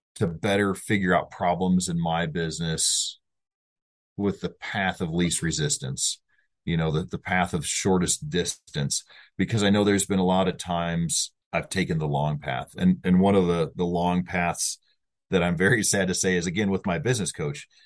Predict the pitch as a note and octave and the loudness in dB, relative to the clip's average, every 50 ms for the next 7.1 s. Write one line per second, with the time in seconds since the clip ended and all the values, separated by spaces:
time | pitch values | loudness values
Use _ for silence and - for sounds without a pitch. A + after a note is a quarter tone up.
0 | _ _ _ - F2+ E2 D2+ - - - - - G2+ F#2+ - - G2 G2 G2 G2 | _ _ _ -6 -4 -4 -4 -4 -6 -6 -4 -2 -2 -2 -2 -2 0 2 2 2
1 | F#2 F2+ D#2 - - - F#2+ F2+ - - F#2+ F2+ F2 E2+ E2 F#2 F2+ - F#2 D#2 | 2 2 0 -2 -2 -2 -2 -2 0 0 0 0 2 2 0 0 -2 -2 -4 -2
2 | - F2+ F2+ F2+ - - - F2+ E2 - - F2+ F2+ E2+ E2 D#2 - - F#2 F2+ | -2 -2 0 -2 -2 -2 -4 -4 -2 0 0 0 0 0 0 -4 -4 -2 0 2
3 | F2+ F#2+ G2+ G2+ F2+ - G2 F#2 F#2 - - F2+ - - G#2+ G#2 - - F#2 E2+ | 2 4 2 2 0 0 -2 -2 -2 -2 -4 -6 -4 -2 -2 -2 0 0 0 0
4 | E2 E2+ F2 E2+ E2 D#2 E2 D2+ D2 C#2+ - - D2+ D#2 D2+ - - G2 F#2+ - | 0 0 0 0 0 0 -2 -2 -4 -4 -6 -8 -8 -8 -8 -6 -2 -2 -2 -2
5 | - - - - _ - - F#2+ E3 E3 D3+ - E2 - - E2+ E2 D#2+ D2+ C#2 | -4 -12 -20 -20 _ -6 -2 -2 -2 -2 -2 -4 -6 -2 -2 0 0 0 0 -2
6 | C2 - - - _ _ _ _ _ _ _ _ _ _ _ _ - - D#2+ D#2+ | -2 -4 -8 -10 _ _ _ _ _ _ _ _ _ _ _ _ -4 -2 0 0
7 | D#2 | 0